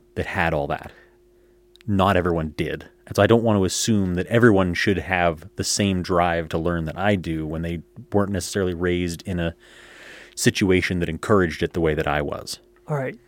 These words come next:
Speaker 2: Um, I wanna team with you on something.
Speaker 1: Okay.
Speaker 2: I wanna read Nietzsche at the same time as you.
Speaker 1: Okay.
Speaker 2: Because I, from my understanding of him,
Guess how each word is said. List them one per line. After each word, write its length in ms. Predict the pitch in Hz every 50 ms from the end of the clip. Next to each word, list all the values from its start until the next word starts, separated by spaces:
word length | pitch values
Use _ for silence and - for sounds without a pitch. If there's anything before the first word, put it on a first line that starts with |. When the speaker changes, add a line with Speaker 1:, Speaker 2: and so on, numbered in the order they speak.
| _ _ _ _ -
Speaker 2:
Um, 540 | 196 165 160 143 139 139 135 135 127 123 _ _ _ _ _ _ _ _ _ _ _ _ _ -
I 60 | -
wanna 140 | 156 160 156
team 240 | 156 - - 156 143
with 160 | 139 131 -
you 80 | 139 131
on 120 | 127 127
something. 340 | - - 139 139 135 131 127 - - _ _ _ _ - -
Speaker 1:
Okay. 200 | - 85 87 113 - _ - _ - - - - - _ _ _ _ -
Speaker 2:
I 60 | -
wanna 240 | 151 147 151 147 147
read 180 | 139 139 131 131
Nietzsche 460 | 131 131 127 123 - 135 127 123 120 - - _ _ _ _ _ _ _ _ _ _ _ _ _ _ _ _ _ _ _ _ _ -
at 80 | 147 -
the 80 | -
same 240 | - - 151 139 131
time 180 | - 139 127 127
as 100 | 127 131
you. 140 | 127 120 117 - - _ _ _ _ _ _ _ _ - -
Speaker 1:
Okay. 280 | 87 113 98 80 117 120 _ _ _ _ _ _ -
Speaker 2:
Because 460 | 160 170 156 - 165 151 143 139 131 - - -
I, 420 | - 147 147 143 143 139 135 135 143 - - - 156
from 240 | 139 - - 160 160
my 200 | 165 165 170 165
understanding 600 | 165 160 156 147 - - 175 165 170 175 175 151
of 80 | 139 131
him, 380 | - - 143 131 131 131 131